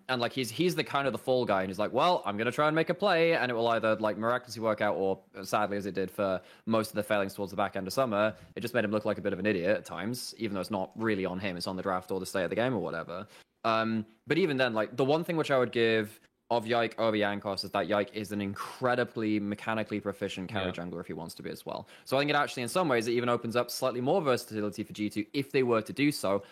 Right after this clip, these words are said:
Speaker 1: I don't think that's something that G two will have to tap into, or should tap into, rather, that much, because they have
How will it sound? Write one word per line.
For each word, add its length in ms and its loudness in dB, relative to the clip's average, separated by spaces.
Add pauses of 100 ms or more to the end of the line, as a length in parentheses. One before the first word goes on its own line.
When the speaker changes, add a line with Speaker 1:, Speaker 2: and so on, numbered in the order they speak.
(300)
Speaker 1:
I 60 4
don't 180 2
think 140 0
that's 160 0
something 140 -2
that 100 0
G 120 -6
two 140 -4
will 60 0
have 220 -2
to 40 -8
tap 280 -4
into, 240 -2
or 140 -2
should 400 -2
tap 220 -6
into, 220 -8
rather, 240 -2
that 180 -4
much, 240 -2
because 320 -2
they 80 0
have 180 -2